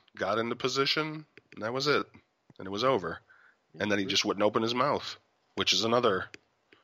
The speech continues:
Speaker 1: <laughs> trait of the mafia, usually back in that time anyway. Not anymore, but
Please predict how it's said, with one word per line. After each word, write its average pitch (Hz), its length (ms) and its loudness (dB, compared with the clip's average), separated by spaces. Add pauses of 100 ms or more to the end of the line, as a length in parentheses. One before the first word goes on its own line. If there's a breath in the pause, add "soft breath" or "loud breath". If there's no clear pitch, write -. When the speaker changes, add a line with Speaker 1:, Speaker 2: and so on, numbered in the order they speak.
(460)
Speaker 1:
<laughs> - 760 0
trait - 440 -2
of 110 100 -4
the 110 80 -6
mafia, 104 420 -2
usually 104 440 -4
back 98 240 -4
in 98 100 -4
that 101 140 0
time 87 240 -4
anyway. 82 340 -8
Not 92 120 -4
anymore, 95 420 -4
but 82 160 -6